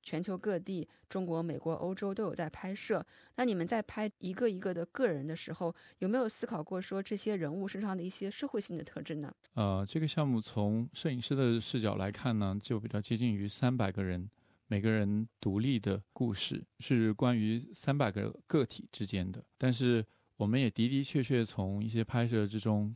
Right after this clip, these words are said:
Speaker 2: 可以感受到，就是在大家每个个性鲜明的人背后，其实呢，是有着一些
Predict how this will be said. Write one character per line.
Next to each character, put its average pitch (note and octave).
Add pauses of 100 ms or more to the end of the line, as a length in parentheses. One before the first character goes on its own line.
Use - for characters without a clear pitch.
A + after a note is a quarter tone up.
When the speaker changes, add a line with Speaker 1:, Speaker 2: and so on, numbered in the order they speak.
Speaker 2:
可 -
以 A#2+
感 G#2
受 A#2
到， G#2+
就 G#2
是 G#2
在 B2
大 B2
家 A2+ (100)
每 G2+
个 A#2+
个 C#3
性 A#2+
鲜 C#3
明 G#2+
的 G#2
人 G2
背 A#2
后， G#2+
其 G#2+
实 A2
呢， G#2
是 G#2+
有 G#2
着 A#2+
一 B2+
些 C3